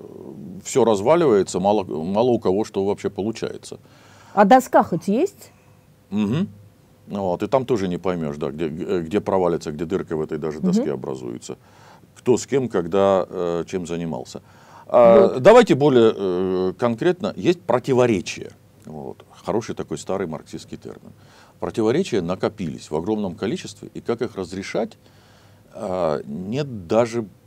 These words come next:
Speaker 2: И совпадение интересов, да, наверное,
Speaker 1: А совпадение
Speaker 2: там,
Speaker 1: интересов
Speaker 2: там
Speaker 1: почти нигде нет.
Speaker 2: нужно
Speaker 1: Значит, смотрите, вот
Speaker 2: на это
Speaker 1: у,
Speaker 2: тоже обращать
Speaker 1: у
Speaker 2: внимание?
Speaker 1: Китая и Соединённых Штатов гигантское совпадение интересов.
Speaker 2: Мгм.
Speaker 1: И при этом, если они начнут войну, вот, а разговор идёт уже вот просто когда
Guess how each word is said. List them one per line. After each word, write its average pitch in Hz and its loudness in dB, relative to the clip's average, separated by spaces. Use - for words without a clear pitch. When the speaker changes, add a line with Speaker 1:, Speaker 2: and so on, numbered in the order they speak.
Speaker 2:
И 285 4
совпадение 208 0
интересов, 151 -6
да, 285 -2
наверное, 147 -6
Speaker 1:
А - -10
совпадение 147 -8
Speaker 2:
там, - 0
Speaker 1:
интересов 175 -4
Speaker 2:
там 180 0
Speaker 1:
почти 175 -4
нигде 139 -6
нет. 226 0
Speaker 2:
нужно 208 -2
Speaker 1:
Значит, 165 -2
смотрите, 156 -2
вот 170 0
Speaker 2:
на 202 0
это 185 2
Speaker 1:
у, 185 -2
Speaker 2:
тоже 170 0
обращать 156 -6
Speaker 1:
у 151 4
Speaker 2:
внимание? 147 -4
Speaker 1:
Китая 185 6
и 101 -2
Соединённых 127 0
Штатов 185 -2
гигантское 131 0
совпадение 107 -2
интересов. - -10
Speaker 2:
Мгм. 185 -4
Speaker 1:
И 104 -6
при 135 4
этом, 156 4
если 107 0
они 110 0
начнут 101 -6
войну, 147 -2
вот, 226 0
а - 4
разговор 139 0
идёт 104 -2
уже 92 -6
вот 85 -8
просто - -12
когда 92 0